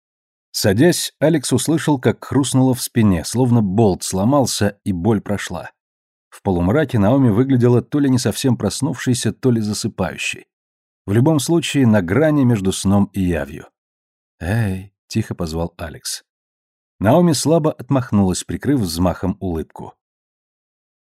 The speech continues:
«Я уже два часа с ней сижу. Амос ищет, чем бы снять обострение, но вообще-то ей надо в медотсек. Мути в крови всё больше, она еле держится».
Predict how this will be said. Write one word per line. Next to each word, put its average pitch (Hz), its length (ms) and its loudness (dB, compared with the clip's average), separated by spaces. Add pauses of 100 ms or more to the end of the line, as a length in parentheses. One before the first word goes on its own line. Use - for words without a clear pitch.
(120)
«Я 92 180 -2
уже 87 200 -2
два 90 160 0
часа 95 320 -4
с - 80 -6
ней 82 120 -8
сижу. 73 360 -10 (400)
Амос 101 440 0
ищет, 107 340 -2
чем 107 240 0
бы 98 60 -2
снять 101 280 0
обострение, 92 640 0
но 80 140 -4
вообще-то - 380 -6
ей 82 100 -2
надо 82 220 -2
в 78 80 -4
медотсек. - 580 -4 (540)
Мути 110 500 2
в - 60 -20
крови 95 280 -2
всё 92 220 -4
больше, 87 360 -2
она 78 140 -4
еле 85 240 0
держится». 85 540 -2